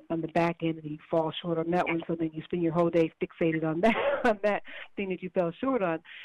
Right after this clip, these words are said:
instead of living in this space where I just deserve to be happy, no matter what is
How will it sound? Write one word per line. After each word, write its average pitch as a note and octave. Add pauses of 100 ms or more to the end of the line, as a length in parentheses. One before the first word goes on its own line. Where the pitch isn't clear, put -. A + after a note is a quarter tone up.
(120)
instead G3
of F#3
living F#3+
in E3+
this D#3+
space E3+ (160)
where D#3
I D#3
just E3+ (680)
deserve D#3
to -
be G3
happy, G3+
no F3
matter E3
what E3+
is F3